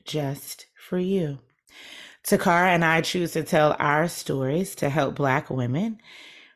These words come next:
We want to see them move further along in their personal and love lives. And I am honored to have her here today. Now, this interview is a bit different.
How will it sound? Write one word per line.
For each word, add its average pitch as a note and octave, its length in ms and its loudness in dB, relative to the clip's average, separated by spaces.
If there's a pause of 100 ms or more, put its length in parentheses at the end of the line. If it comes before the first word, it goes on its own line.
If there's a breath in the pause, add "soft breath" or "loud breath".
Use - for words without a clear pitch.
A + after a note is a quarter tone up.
(100)
We A3 120 6
want A3+ 320 2
to A3 120 2
see G3+ 260 -2
them E3 380 0
move E3 380 0
further D#3 420 2
along C#3 540 0
in C3 100 -2
their C3 140 0
personal C3+ 760 -2
and C#3+ 160 -4
love C3 220 -2
lives. B2 560 -6 (400 loud breath)
And D#3+ 560 0 (540)
I G#3+ 640 2
am C3+ 320 -2
honored D3+ 640 -4
to D3+ 120 -2
have C3+ 320 0
her C#3+ 140 0
here C3+ 240 -4
today. - 460 -6 (540 loud breath)
Now, G3+ 140 4
this A3+ 260 2
interview G#3 380 0
is G3 140 0
a D#3+ 60 -2
bit E3 200 0
different. - 580 -6